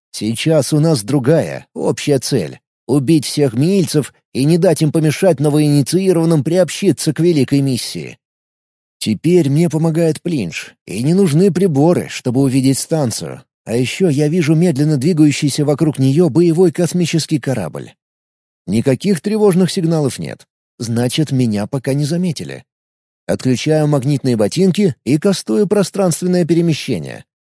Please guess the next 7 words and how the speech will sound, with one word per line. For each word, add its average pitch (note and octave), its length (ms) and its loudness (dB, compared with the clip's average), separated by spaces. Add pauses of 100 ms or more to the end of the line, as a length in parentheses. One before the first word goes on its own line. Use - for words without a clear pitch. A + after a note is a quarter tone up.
(600)
Охренеть! G3 1120 0 (380)
Пятьсот G3+ 640 0
тысяч D#3+ 320 0
километров G3+ 580 2
за F#3 160 4
одно E3+ 220 2
мгновение! C3+ 720 0